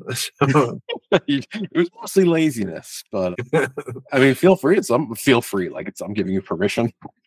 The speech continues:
Speaker 1: Yeah.
Speaker 2: You may, you may peruse the archives.
Speaker 1: Oh, thanks.
Speaker 2: No, but you might like it. You know, a lot of his work is obviously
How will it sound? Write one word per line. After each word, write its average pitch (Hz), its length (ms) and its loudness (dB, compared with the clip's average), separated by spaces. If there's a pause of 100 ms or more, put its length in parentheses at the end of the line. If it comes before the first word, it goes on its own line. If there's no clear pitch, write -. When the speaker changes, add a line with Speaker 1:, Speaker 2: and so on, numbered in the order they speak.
(260)
Speaker 1:
Yeah. 185 160 6 (300)
Speaker 2:
You 175 280 0
may, 175 240 4
you 156 220 4
may 170 180 6
peruse 147 600 2
the 139 140 4
archives. 117 1000 -2 (260)
Speaker 1:
Oh, 185 200 2
thanks. - 540 -6 (200)
Speaker 2:
No, 165 200 4
but 285 300 -2
you 156 120 0
might 175 180 4
like 170 260 4
it. 95 200 -2
You 120 80 -4
know, 117 100 4
a 113 60 2
lot 127 140 6
of 123 80 0
his 110 160 -4
work 110 180 -4
is 92 180 -8
obviously 90 680 -6